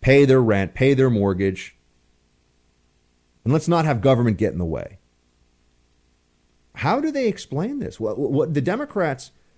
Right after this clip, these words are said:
have put so much stock in this Russia collusion fairy tale, which was such a fraud, such a farce.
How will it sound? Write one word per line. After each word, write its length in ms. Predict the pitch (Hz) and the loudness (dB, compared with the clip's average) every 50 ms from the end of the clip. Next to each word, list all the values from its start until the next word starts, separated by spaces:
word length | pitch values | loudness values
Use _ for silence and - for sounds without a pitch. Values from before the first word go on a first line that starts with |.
| _ _ | _ _
have 180 | - 147 143 | -8 -6 -4
put 160 | - 156 131 - | -4 -4 -4 -4
so 240 | - - 175 202 | -4 -4 -4 -2
much 200 | 247 269 - - | -2 -4 -6 -8
stock 280 | - - 185 190 185 - | -6 -4 -4 -4 -4 -4
in 80 | 165 143 | -6 -8
this 140 | 120 - | -8 -6
Russia 320 | 117 127 131 135 - 135 123 | -4 -2 -2 -2 -4 -6 -6
collusion 480 | - 131 117 123 127 135 120 117 107 | -2 -2 0 0 0 0 -2 -2 -4
fairy 320 | - - 98 90 87 82 80 | -4 -2 -2 -2 -2 -2 -4
tale, 280 | - - 78 73 76 | -6 -6 -6 -6 -4
which 200 | 78 87 - - | -4 -6 -6 -6
was 120 | 107 101 - | -8 -8 -6
such 240 | - 202 233 - - | -4 -6 -6 -4 -6
a 60 | 143 | -8
fraud, 580 | - - - - 120 101 85 76 - - 92 | -10 -8 -4 0 0 0 0 0 -4 -8 -6
such 200 | - 233 - - | -6 -4 -2 -2
a 40 | 139 | -4
farce. 720 | - - - - 127 113 90 73 - - - - - - | -6 -6 -6 -2 0 0 0 -2 -6 -14 -16 -16 -18 -20